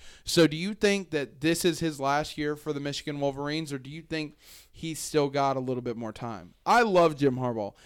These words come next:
For fun fact, the reason why I love the forty-niners is because Jim Harbaugh was their head coach. So I'm always for Jim Harbaugh wherever he goes, but oh and five against Ohio State in the Ohio State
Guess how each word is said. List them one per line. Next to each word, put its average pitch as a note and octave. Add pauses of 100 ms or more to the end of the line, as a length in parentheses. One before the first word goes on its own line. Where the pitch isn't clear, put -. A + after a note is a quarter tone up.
(140)
For D#3+
fun F#3
fact, D#3
the D3
reason F3+
why D#3
I D3
love C3+
the C3+
forty-niners C3+
is A#2+
because B2+
Jim B2
Harbaugh B2
was B2
their A#2+
head A2+
coach. - (300)
So C3 (240)
I'm G3
always E3
for D3
Jim D3
Harbaugh D3
wherever C#3
he C#3+
goes, C#3
but C3 (640)
oh F3
and G3+
five E3
against C#3+
Ohio C3+
State C3
in C3
the B2+
Ohio C#3+
State C#3